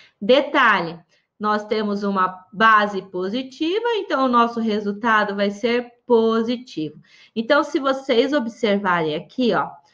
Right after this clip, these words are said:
nós temos resultado positivo aqui, resultado positivo aqui e resultado positivo aqui. Nem precisamos resolver o cálculo, né? E aqui um resultado negativo.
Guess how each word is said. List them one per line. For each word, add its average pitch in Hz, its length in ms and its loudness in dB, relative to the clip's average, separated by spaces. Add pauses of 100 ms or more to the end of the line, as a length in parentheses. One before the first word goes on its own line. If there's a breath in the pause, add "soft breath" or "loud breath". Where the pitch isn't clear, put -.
(140)
nós 196 220 0
temos 196 260 -2
resultado 220 480 -2
positivo 196 460 -4
aqui, 294 520 -2
resultado 208 480 -2
positivo 190 420 -2
aqui 202 240 -2
e 311 240 2
resultado 269 600 2
positivo 269 640 0
aqui. 180 220 -4
Nem 202 280 -2
precisamos 403 460 4
resolver 370 340 2
o 381 120 0
cálculo, 175 440 2
né? 247 260 2 (360 loud breath)
E 320 140 8
aqui 349 300 4
um 330 80 2
resultado 285 640 4
negativo. 277 1300 0